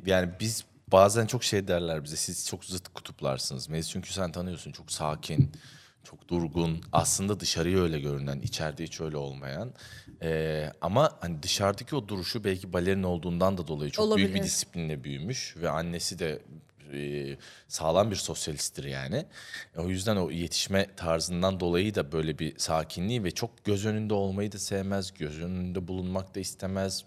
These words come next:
Speaker 1: Bir masada en çok konuşan asla o olmaz.
Speaker 2: Hı hı.
Speaker 1: Benim enerjim de onu,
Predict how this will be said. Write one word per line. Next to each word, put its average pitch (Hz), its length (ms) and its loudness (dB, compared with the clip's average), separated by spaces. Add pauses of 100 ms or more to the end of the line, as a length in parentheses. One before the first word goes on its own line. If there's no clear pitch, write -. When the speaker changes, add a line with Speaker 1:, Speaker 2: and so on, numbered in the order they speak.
(140)
Speaker 1:
Bir 82 60 -6
masada 90 440 -2
en 95 120 -4
çok 95 220 -8
konuşan 92 360 -4
asla 95 360 0
o 92 140 0
olmaz. 92 640 0
Speaker 2:
Hı 240 60 -2
hı. 220 320 -2
Speaker 1:
Benim 143 200 6
enerjim 127 480 2
de 208 40 4
onu, 143 360 4